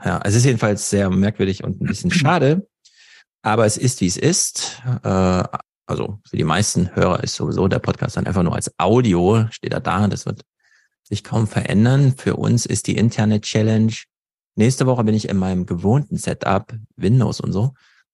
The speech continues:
Speaker 1: Äh, da wird es also mit Thomas eine sehr interessante, lange, ausführliche Aufarbeitung aller P B S Clips zum Thema McCarthy und so geben.
Speaker 2: <laughs>
Speaker 1: Vielleicht auch ein bisschen Harry, mal sehen. Wir haben ja Lust auf solche Themen.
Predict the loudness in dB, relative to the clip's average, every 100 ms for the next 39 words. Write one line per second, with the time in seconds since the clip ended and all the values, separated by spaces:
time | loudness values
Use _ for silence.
0 | _ -6 -2 -2 -2 -4 -2 0 0 2
1 | 2 4 2 2 0 2 2 4 2 0
2 | -6 _ -2 -2 -2 -2 0 2 4 6
3 | 4 4 2 0 -2 -2 -2 0 0 0
4 | 0 0 -4 _ _ _ _ _ _ _
5 | -6 -2 0 0 0 0 2 0 0 0
6 | 0 0 -2 -6 _ -4 0 0 -2 -4
7 | -2 -2 -2 -2 -2 2 2 4 2 -2
8 | _ _ _ -2 -2 2 0 2 0 0
9 | 0 0 2 4 6 4 4 2 2 -4
10 | -4 -2 0 0 0 2 2 2 2 2
11 | 0 0 0 0 -2 -4 -4 -2 -2 -6
12 | -10 _ _ _ _ _ _ _ -4 0
13 | 0 0 -2 -2 -2 -2 2 4 4 2